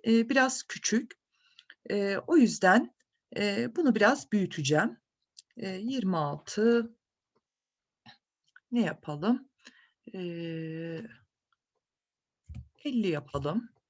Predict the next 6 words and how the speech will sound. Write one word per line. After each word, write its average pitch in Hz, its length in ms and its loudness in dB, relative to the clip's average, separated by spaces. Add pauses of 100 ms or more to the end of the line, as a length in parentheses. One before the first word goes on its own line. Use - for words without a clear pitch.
(140)
şimdilik. 156 840 -10 (1000)
Biliyorsunuz 254 680 2
Tinkercad 233 540 2 (100)
ölçüler 202 640 4
milimetre 190 760 0 (240)
cinsinden. 143 640 -2